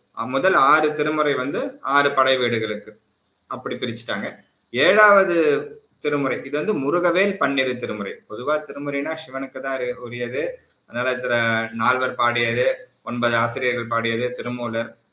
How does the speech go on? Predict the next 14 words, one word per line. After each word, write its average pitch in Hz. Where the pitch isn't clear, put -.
பதினோரு 120
ஆசிரியர்கள் 117
அப்படி 120
நம்ம 123
பிரிக்கிறோம். 113
ஆனா 165
இந்த 156
இடத்துல 160
வந்து 139
முருகவேல் 180
பன்னிரு 143
திருமுறை 135
அப்படின்னு, 139
ஆ, 117